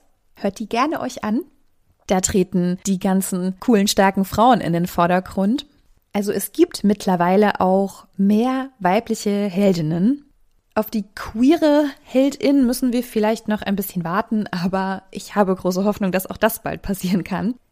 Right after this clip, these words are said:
Bei einem Film mit einer weiblichen Heldin wird ja oft unterstellt, dass dies dann ein Frauenfilm sei. Männliche Superhelden sind für alle Geschlechter okay, aber eine weibliche Protagonistin, das ist dann ja natürlich ein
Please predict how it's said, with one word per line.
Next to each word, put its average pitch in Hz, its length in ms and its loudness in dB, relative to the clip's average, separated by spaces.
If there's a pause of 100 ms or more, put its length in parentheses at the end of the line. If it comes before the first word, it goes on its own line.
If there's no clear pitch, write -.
(500)
Bei 240 420 0
einem 226 260 0
Film 262 220 4
mit 254 160 0
einer 202 180 2
weiblichen 202 400 0
Heldin 175 340 -2
wird 240 180 0
ja - 140 2
oft - 200 -4
unterstellt, 190 760 -4 (280)
dass 196 260 -4
dies 208 280 -2
dann 190 440 -2
ein 214 180 2
Frauenfilm 180 640 2
sei. 170 320 -14 (540)
Männliche 285 420 4
Superhelden 247 540 0
sind 220 140 0
für 190 120 0
alle 220 160 2
Geschlechter 226 480 -2
okay, 240 400 -2
aber 208 500 0
eine 185 360 -2
weibliche 233 680 -2 (120)
Protagonistin, 247 1000 2
das 214 200 0
ist - 240 -6
dann 202 140 0
ja 196 120 -2
natürlich 202 640 0
ein 185 320 -2